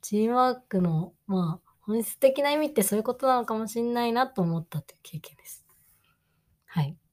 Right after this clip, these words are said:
あなたの文化ではチームワークについてどのように思われますか？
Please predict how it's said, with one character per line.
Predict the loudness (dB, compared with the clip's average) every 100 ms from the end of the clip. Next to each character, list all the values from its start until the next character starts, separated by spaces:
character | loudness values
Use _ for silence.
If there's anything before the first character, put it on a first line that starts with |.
| _ _ _ _ _ _ _ _ _ _ _ _ _ -4
あ | 0
な |
た | 4 4
の |
文 | 4 2 2
化 |
で | 0
は | 0 -4 -6
チ | 0 2
ー | 2
ム |
ワ | 0
ー |
ク | -2 -4
に | -4
つ | -8
い | -12
て | -12
ど | 0 4
の | 4
よ | 4
う |
に | 2
思 | 0 0
わ | 2
れ | 2
ま | 0
す | -2 -4
か？ | -4 -4 -6